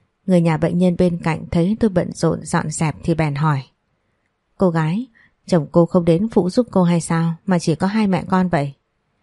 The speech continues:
Nghe lời này, bóng lưng tôi chợt cứng lại, vết sẹo trái tim đã lành từ lâu bất giác nhói lên đau đớn. Tuy nhiên tôi vẫn cố điều chỉnh cảm xúc, mỉm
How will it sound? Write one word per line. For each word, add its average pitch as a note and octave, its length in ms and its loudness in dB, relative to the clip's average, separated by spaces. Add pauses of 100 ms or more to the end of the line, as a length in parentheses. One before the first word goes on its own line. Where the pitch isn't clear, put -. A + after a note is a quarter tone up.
(640)
Nghe A3+ 160 4
lời E3+ 160 4
này, D3 440 -2
bóng G3 220 0
lưng A3 280 4
tôi G#3 200 4
chợt D#3 300 0
cứng F#3 220 2
lại, D#3 340 0 (420)
vết A3+ 120 4
sẹo F3+ 300 -2
trái E3+ 240 -2
tim D#3+ 280 0
đã D#3 100 0
lành D#3+ 340 0
từ C#3+ 160 -2
lâu D#3+ 280 2 (140)
bất A3 180 -2
giác B3 260 -4
nhói F#3 280 2
lên G#3 240 4
đau G#3 180 2
đớn. F#3 340 0 (680)
Tuy F3+ 120 4
nhiên D#3+ 320 0
tôi E3+ 100 4
vẫn F3 220 -2
cố E3+ 300 0
điều D#3 120 4
chỉnh C#3+ 260 -2 (120)
cảm D#3 200 -6
xúc, C4+ 260 0 (400)
mỉm D#3 200 2